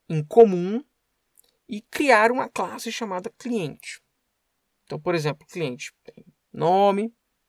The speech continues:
a cliente tem nome. Cliente tem um local, um endereço, sim. Cliente tem contatos, sim. Então, beleza. Tanto o jurídico, o físico,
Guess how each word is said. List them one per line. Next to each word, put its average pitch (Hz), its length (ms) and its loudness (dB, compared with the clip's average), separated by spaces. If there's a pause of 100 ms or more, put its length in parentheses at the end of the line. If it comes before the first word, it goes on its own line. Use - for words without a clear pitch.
(120)
a - 100 -20
cliente - 360 -18
tem 254 120 -4
nome. 240 440 0 (840)
Cliente 185 360 -2
tem 151 340 -2 (420)
um 151 280 -4
local, 156 720 6
um 165 120 -4
endereço, 156 680 -2
sim. 151 640 -8 (480)
Cliente 175 380 -2
tem 156 200 0
contatos, 147 1120 -4 (100)
sim. 156 680 -10
Então, 196 400 -12 (180)
beleza. 170 480 2 (320)
Tanto 170 300 -4
o 165 100 -8
jurídico, 160 640 -6
o 156 40 -8
físico, 170 720 -10